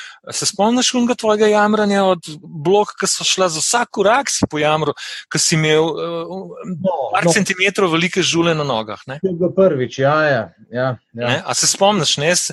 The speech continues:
Speaker 1: jaz se toliko dobro spomnim, da sem rekel, bo zdržal ta fant, če bo tole zdržal, jaz te pravega testa, veš. To je umiranje, ti bi lahko v poklicu,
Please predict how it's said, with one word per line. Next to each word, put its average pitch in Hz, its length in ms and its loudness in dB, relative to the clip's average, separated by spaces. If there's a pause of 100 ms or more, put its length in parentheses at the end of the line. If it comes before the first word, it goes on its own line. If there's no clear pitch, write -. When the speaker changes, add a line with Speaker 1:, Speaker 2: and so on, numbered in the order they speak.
(260)
Speaker 1:
jaz 165 160 -2
se 190 200 0
toliko 220 240 -2
dobro 185 260 4
spomnim, 202 420 2
da 165 60 -4
sem 165 160 -2
rekel, 196 280 0 (1800)
bo 190 240 0
zdržal 202 480 0
ta - 100 -4
fant, 170 320 0
če - 120 -4
bo 135 100 -2
tole 214 260 2
zdržal, 175 440 0
jaz 160 140 2
te - 100 -6
pravega 170 380 0
testa, - 420 0 (100)
veš. 151 280 -2 (240)
To 254 140 -6
je 320 100 2
umiranje, 233 540 0
ti 226 160 -4
bi 233 80 0
lahko 214 360 2
v - 60 -4
poklicu, 196 500 -2